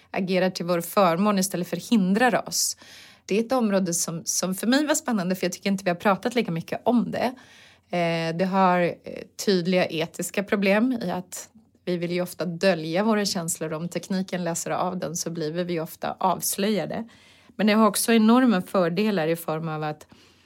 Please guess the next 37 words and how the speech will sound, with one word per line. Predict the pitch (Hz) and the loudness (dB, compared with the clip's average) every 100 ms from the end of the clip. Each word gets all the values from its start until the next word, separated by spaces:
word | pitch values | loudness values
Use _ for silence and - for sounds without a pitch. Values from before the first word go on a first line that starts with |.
| _ _ _ _ | _ _ _ _
att | - - - | -14 -14 -8
jag | 190 | -2
tror | 196 | 0
att | 185 | 2
alla | 170 165 196 | 2 2 0
känner | - 190 170 | 0 -2 -2
någon | 165 170 | -4 -4
som | 170 170 | -6 -6
har | 151 | -8
problem | - 170 165 160 | -6 -8 -6 -8
med | 160 156 - | -10 -10 -10
allt | - - | -10 -12
från | - 202 | -10 -8
aggressioner | - 175 170 - 175 165 170 165 | -6 -6 -6 -4 -4 -2 -6 -8
till | - 175 | -8 -6
nervositet | 165 170 165 160 - - 170 165 - | -6 -4 -4 -6 -8 -6 -6 -6 -8
till | 180 | -6
stress, | - - - 180 - - - - - _ _ | -4 -4 -6 -4 -4 -4 -8 -20 -20 _ _
som | - 180 | -8 -6
teknik | - - 180 - | -8 -8 -8 -6
faktiskt | 175 - - | -8 -6 -6
kan | 180 175 | -4 -4
hjälpa | 165 165 185 | -4 -4 -4
oss | 185 | -2
att | 165 - | -6 -4
både | 180 185 180 - _ _ | 0 0 -2 -8 _ _
förstå | - 208 277 | -8 0 6
oss | 262 262 | 6 6
själva | 220 190 175 | 2 2 2
bättre | 160 - - | -2 -4 -6
och | - 175 | -6 -6
sen | - 175 | -6 -4
stötta | - 170 - - | -4 -4 -8 -8
oss | 175 - - | -4 -2 -4
i | |
att | 170 - | -8 -6
hantera | 175 - 202 - 170 | -8 -6 -8 -8 -10